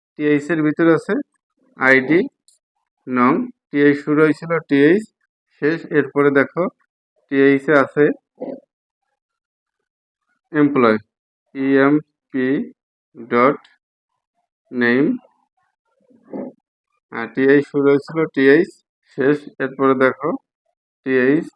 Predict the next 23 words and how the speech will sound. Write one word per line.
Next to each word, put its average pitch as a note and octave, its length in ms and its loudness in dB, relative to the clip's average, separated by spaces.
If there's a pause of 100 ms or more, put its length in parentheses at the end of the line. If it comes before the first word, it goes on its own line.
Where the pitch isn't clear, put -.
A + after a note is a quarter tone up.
(640)
স্যালারি, C3+ 340 2 (2750)
স্যালারি C3 400 0 (100)
টিএইচ C3+ 400 2
শুরু C#3 200 -2
হয়েছিল, C3+ 260 -4 (180)
টিএইচ C3+ 400 2 (280)
শেষ। C3+ 200 -6 (580)
যেহেতু D3+ 360 -4
আমার D#3+ 220 0
লাইনটা C#3+ 300 2 (100)
শেষ D#3 220 -2
হয়েছে, D3 240 0 (400)
সেক্ষেত্রে C#3+ 420 -4 (100)
টিআর C#3+ 260 4 (100)
শুরু C#3+ 200 -4
হয়েছিল, D#3 260 0 (140)
টিআর C#3+ 300 2
কি D3 160 -4
হবে? D#3+ 160 -2 (680)
শেষ B2 120 -4 (100)
হবে। G2+ 160 -12 (600)
ঠিক F#3+ 220 -8
আছে? C3+ 180 -8